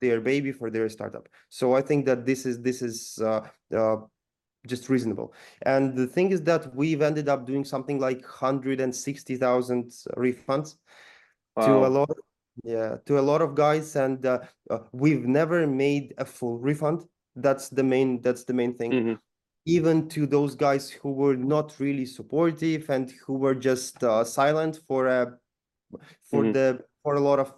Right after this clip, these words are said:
Speaker 1: uh, time, uh, we just made a small partial refund. We didn't
Speaker 2: Yeah.
Speaker 1: make any full refunds because I think that this is, this is, uh, this shows your approach, this shows your behavior,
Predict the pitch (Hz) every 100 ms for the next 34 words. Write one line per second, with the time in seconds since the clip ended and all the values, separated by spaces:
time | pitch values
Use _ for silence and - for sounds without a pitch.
0 | _ 113 120 120 131 131 127 127 - _
1 | - 131 151 147 147 151 147 127 - 151
2 | 147 127 123 120 113 113 - - _ _
3 | _ 123 139 127 156 165 117 147 147 143
4 | - - 135 127 - 185 180 185 180 170
5 | 135 135 143 131 139 147 143 135 123 139
6 | 151 143 127 - - 123 139 139 139 131
7 | - - 135 120 143 151 - 147 139 120
8 | 135 127 120 170 185 - 135 131 - 123
9 | 117 123 117 117 170 160 156 156